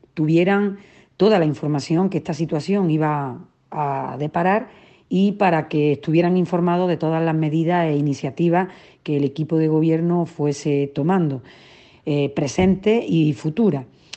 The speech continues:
Al mismo tiempo, también en esta junta, pues, podría haber propuestas e iniciativas por parte de los grupos de la oposición,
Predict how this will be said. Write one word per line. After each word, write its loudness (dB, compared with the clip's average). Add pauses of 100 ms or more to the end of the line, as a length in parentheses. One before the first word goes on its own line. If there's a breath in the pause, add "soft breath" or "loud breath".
(200 loud breath)
Al 0
mismo 4
tiempo, 2 (440 loud breath)
también 2
en 2
esta -4
junta, -2
pues, -2
podría 0
haber 0
propuestas -4
e 0
iniciativas -2
por -2
parte -2
de -2
los -2
grupos -2
de 0
la 0
oposición, -2